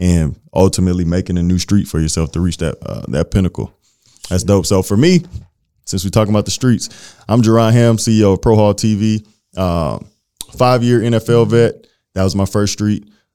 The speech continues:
And then I got into personal training, kind of failed at that. I turned my whole garage into, like, this dope gym. I'm a, I'm gonna send a picture so we could put it on this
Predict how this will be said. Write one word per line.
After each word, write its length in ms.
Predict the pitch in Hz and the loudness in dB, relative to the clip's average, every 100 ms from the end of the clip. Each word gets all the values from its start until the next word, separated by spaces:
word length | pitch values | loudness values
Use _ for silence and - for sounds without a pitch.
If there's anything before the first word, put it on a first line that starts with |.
| _ - | _ -4
And 240 | 104 101 | -2 0
then 240 | 110 113 113 | 0 2 0
I 80 | |
got 180 | 107 104 | 0 0
into 540 | 104 - 117 113 110 107 | -2 -4 -2 0 0 0
personal 360 | 147 131 131 120 | 0 0 -2 -2
training, 380 | 143 139 131 | 0 0 -2
kind 260 | 120 170 233 | -4 -6 -6
of 120 | 208 | -6
failed 300 | - 165 156 | -4 -2 -2
at 120 | 135 | -4
that. 200 | - 87 | -2 -2
I 60 | 85 | -2
turned 240 | - 120 | -2 -2
my 80 | 110 | 0
whole 160 | 113 110 | 0 0
garage 400 | 107 110 107 101 | 0 2 2 -2
into, 520 | 95 - 104 95 92 _ _ _ - | -4 -2 0 0 -4 _ _ _ -6
like, 220 | 90 85 | -6 -4
this 180 | 92 80 | -6 -6
dope 340 | 73 104 104 | -2 -2 0
gym. 380 | 90 98 87 82 - | -2 -2 0 -4 -4
I'm 180 | 104 | -4
a, 40 | 95 | -4
I'm 260 | - - | -4 -4
gonna 100 | 104 | -2
send 240 | 95 110 101 | -2 -2 -4
a 40 | |
picture 320 | - 104 101 | -4 -8 -8
so 120 | 90 87 | -6 -6
we 100 | 87 | -4
could 140 | 87 | -2
put 120 | 98 | -2
it 40 | 90 | -2
on 120 | 85 | -6
this 180 | 80 | -8